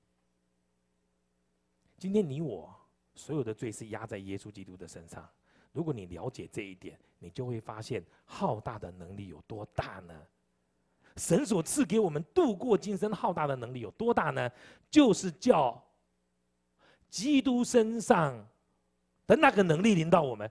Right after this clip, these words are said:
他什么能力啊？叫他从死里复活的能力。最需要的能力，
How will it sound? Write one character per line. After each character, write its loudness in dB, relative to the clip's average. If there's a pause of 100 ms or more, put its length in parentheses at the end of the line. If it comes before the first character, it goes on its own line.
(140)
他 4
什 0
么 -4
能 -4
力 0
啊？ -4 (500)
叫 -2
他 -2
从 -8
死 -10
里 -10
复 -14
活 -14
的 -16
能 -20
力。 -20 (1500)
最 -2
需 -8
要 0
的 -6
能 -14
力， -12